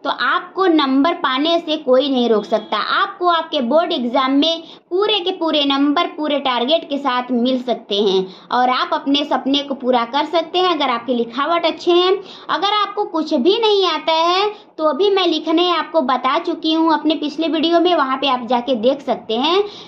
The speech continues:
लेकिन हाँ, याद रहे कि आपका लिखावट जो होता है वो सुंदर होना चाहिए। Second आते हैं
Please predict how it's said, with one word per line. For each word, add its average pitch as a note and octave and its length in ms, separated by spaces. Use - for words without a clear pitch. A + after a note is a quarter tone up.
लेकिन C#4+ 300
हाँ, D4+ 520
याद D#4+ 340
रहे D#4+ 220
कि D#4 120
आपका C#4 260
लिखावट D#4 520
जो F4 140
होता D4+ 260
है D4 100
वो C#4 100
सुंदर C#4 500
होना A3 320
चाहिए। F3 440
Second G#4 480
आते C4 340
हैं F3+ 280